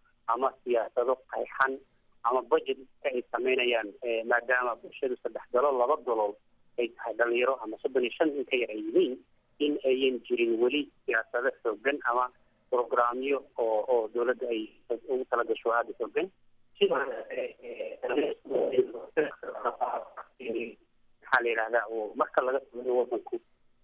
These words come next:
si uun positive, eh, eh, eh, eh, uu ka hagaagsan yahay, inay weli ay trust iyo ay ku qabaan ama dowladda federaalka ama haato ama dowladaha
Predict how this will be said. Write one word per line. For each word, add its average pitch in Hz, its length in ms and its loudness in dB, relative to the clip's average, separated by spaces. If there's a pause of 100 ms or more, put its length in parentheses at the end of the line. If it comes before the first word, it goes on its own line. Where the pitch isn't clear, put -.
si 151 220 0
uun 120 280 2
positive, 131 560 -2
eh, 117 300 -4
eh, 110 220 -4
eh, 117 180 -2 (120)
eh, 117 240 -2
uu 113 200 -6
ka 147 140 2
hagaagsan 120 460 0
yahay, 110 180 -2 (380)
inay 131 300 2 (140)
weli 139 280 2 (200)
ay 123 100 -4
trust - 440 0
iyo 123 320 -6
ay 113 200 -4
ku 226 120 4
qabaan 120 380 0 (100)
ama 127 140 -4
dowladda 117 560 0
federaalka 113 400 -2 (120)
ama 123 160 -6
haato 120 360 0
ama 135 180 0
dowladaha 120 460 0